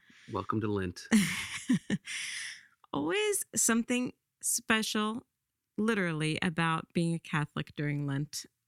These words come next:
Speaker 2: Um, just a sense of, uh, if, for those of you who've grown up Catholic, it, maybe you can relate to this, a certain excitement about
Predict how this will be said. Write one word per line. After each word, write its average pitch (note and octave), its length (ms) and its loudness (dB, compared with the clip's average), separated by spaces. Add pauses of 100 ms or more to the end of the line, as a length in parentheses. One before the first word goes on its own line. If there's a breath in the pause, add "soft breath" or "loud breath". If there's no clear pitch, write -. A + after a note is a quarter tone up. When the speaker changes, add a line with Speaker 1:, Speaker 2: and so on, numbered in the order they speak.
Speaker 2:
Um, F3+ 460 0 (180)
just - 260 0
a G3+ 100 2
sense F#3 500 0 (160)
of, D#3 500 -2 (1200 soft breath)
uh, F3 240 2 (280)
if, - 160 -4 (260)
for G3 100 2
those F#3 200 2
of F3+ 100 0
you F#3+ 100 4
who've F#3+ 160 0
grown E3+ 260 2
up E3+ 100 0 (240)
Catholic, G3 520 2
it, F3 180 0
maybe F3 280 2
you F3 100 0
can F#3 160 0
relate E3+ 360 0
to G3+ 100 0
this, F3 320 0 (100)
a F#3 40 -6
certain F#3+ 600 0 (560)
excitement A3 680 0
about G#3+ 240 0